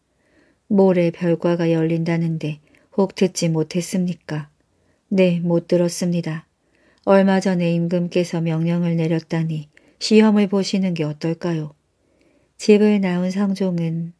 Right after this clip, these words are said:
따르는 시종을 시켜 쌀 두 말과 고기 열 근을 문 밖에 던져놓고 갔습니다. 성종은 대궐로 돌아와 곧바로 별과를 실시하라는 명령을 내렸지요. 과거날이 되자 성종은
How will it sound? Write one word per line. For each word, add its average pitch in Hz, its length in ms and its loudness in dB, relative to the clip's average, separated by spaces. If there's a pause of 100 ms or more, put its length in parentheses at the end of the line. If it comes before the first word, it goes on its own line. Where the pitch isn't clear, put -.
(140)
따르는 202 520 2
시종을 196 520 0
시켜 190 540 -6 (420)
쌀 214 340 2
두 196 200 -2
말과 175 640 0 (260)
고기 196 400 2
열 165 160 2
근을 180 540 -2
문 185 240 -2
밖에 196 320 -2
던져놓고 185 680 -2
갔습니다. 170 840 -4 (720)
성종은 214 640 4
대궐로 185 520 0
돌아와 170 560 -4 (420)
곧바로 202 560 2
별과를 185 580 2
실시하라는 196 760 0
명령을 175 540 -2
내렸지요. 170 720 -4 (1500)
과거날이 208 680 2
되자 180 680 -2
성종은 190 680 -2